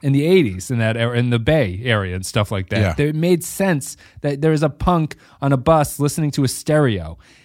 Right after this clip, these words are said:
Speaker 1: It makes no sense except to be this, like, masturbatory reference that the same actor is here looking exactly the same, it looked, except looking fatter. And, like, that's,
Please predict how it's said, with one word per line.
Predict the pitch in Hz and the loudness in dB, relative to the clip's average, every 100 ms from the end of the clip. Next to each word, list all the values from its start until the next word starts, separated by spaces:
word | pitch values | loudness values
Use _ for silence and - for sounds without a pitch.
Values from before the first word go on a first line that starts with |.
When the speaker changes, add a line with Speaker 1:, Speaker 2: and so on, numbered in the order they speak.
| _ | _
Speaker 1:
It | 151 | -2
makes | 165 180 165 | 0 0 -2
no | 143 160 190 | -4 0 0
sense | 202 175 151 - | 0 -2 -2 -4
except | 135 - - 160 165 - | -8 -8 -2 -2 -2 -12
to | - | -8
be | 143 147 | -2 0
this, | 135 123 - | 0 -2 -2
like, | 117 110 - - - _ _ _ - | -2 -2 -10 -20 -20 _ _ _ -4
masturbatory | 135 139 156 - 160 139 143 127 | 0 2 2 -2 -6 0 2 2
reference | 117 147 - 104 95 - | 2 0 0 -4 -4 -10
that | 139 135 | -2 -2
the | 135 | -2
same | - 151 156 165 | -6 -2 0 -2
actor | 151 143 143 123 123 | -2 -4 -2 -2 0
is | 120 110 | 0 -2
here | - - 170 120 104 - - _ _ _ | -6 -2 0 2 0 -4 -20 _ _ _
looking | 147 143 185 208 180 | -2 2 2 0 -2
exactly | 139 123 143 139 | -2 0 0 0
the | 143 | -2
same, | 117 - 123 117 | -2 0 0 2
it | |
looked, | 120 117 - - | -2 -2 -8 -6
except | 123 - 117 | -2 0 0
looking | 123 120 | 0 -2
fatter. | 110 - 123 101 92 - _ _ - _ | -2 2 2 2 -4 -10 _ _ -20 _
And, | 156 165 160 - - | 2 2 0 -4 -2
like, | 156 156 | 0 2
that's, | 143 175 175 - | 2 0 -2 -10